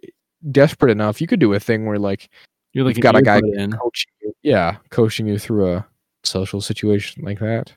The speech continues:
Speaker 1: right? It's not, like, super far-fetched in terms of the technology.
Speaker 2: Mm-hmm.
Speaker 1: And that's just a bizarre scenario where a, a woman is crazy and poisons you, so. <laughs>
Speaker 2: Not really his fault.
Speaker 1: Mm-hmm. Um,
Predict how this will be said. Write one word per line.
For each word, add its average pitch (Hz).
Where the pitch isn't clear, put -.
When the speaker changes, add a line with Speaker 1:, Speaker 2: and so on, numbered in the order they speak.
Speaker 1:
right? 110
It's 139
not, 131
like, 101
super 107
far-fetched 107
in 110
terms 110
of 98
the -
technology. 107
Speaker 2:
Mm-hmm. 117
Speaker 1:
And 123
that's 170
just 139
a 110
bizarre 101
scenario 101
where 101
a, 95
a 98
woman 107
is 85
crazy 92
and 90
poisons 117
you, 92
so. 104
<laughs> -
Speaker 2:
Not 127
really 110
his 147
fault. 107
Speaker 1:
Mm-hmm. 107
Um, 113